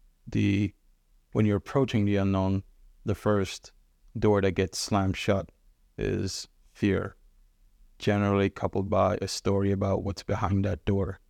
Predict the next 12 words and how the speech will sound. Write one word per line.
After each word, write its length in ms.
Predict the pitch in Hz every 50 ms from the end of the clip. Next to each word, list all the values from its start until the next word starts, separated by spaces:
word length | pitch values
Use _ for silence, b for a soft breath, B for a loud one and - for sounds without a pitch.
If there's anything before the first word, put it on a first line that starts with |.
| _ _ _ _ _ -
without 560 | - 104 - - - 92 107 104 98 95 98 - - - _ _ _ _ _ _ _ - -
going 300 | - 104 101 98 95 95
and 160 | 92 95 95
looking. 360 | 98 101 - - - 107 101 - _ _ _ _ - _ _ _ _ _ _ _ _ _ _ _ _ _ - -
The 80 | 113
recognition 640 | 104 107 101 - - 95 104 107 104 90 - 104 98
is 140 | 98 92 -
to 80 | - 95
see 320 | - - - - 104 101
that 280 | 98 104 95 95 92 -
process 440 | - 101 101 98 - - 92 92
happening 540 | - - 101 101 - - 98 - 87 101 104